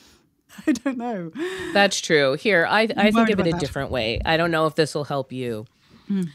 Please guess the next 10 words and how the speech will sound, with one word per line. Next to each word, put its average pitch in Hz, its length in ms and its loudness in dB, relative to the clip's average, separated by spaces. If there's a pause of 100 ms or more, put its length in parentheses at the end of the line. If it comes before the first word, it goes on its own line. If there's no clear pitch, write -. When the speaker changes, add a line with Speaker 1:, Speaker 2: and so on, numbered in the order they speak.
(200)
Speaker 2:
I 208 200 2
think 208 320 -2
that 160 180 0
there 156 220 0
is 185 140 -2
going 165 260 -4
to - 120 -10
be 147 220 -6
a 143 60 -8
kid, - 500 -8